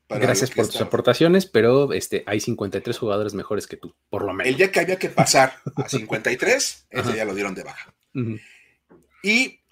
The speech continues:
Speaker 1: después de eso, pues, anduvo por Cleveland, Miami, Baltimore, Chicago,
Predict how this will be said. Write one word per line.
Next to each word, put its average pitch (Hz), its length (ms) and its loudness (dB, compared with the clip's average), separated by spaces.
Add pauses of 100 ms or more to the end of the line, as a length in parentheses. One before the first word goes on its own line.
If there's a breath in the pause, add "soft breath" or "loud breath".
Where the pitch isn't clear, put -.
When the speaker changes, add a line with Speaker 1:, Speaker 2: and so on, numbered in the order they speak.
(100)
Speaker 1:
después 170 340 2
de 196 100 8
eso, 214 400 0
pues, 135 140 -2
anduvo 143 380 0
por - 260 -4
Cleveland, 143 680 2
Miami, 127 1080 0
Baltimore, 131 880 2
Chicago, 143 840 2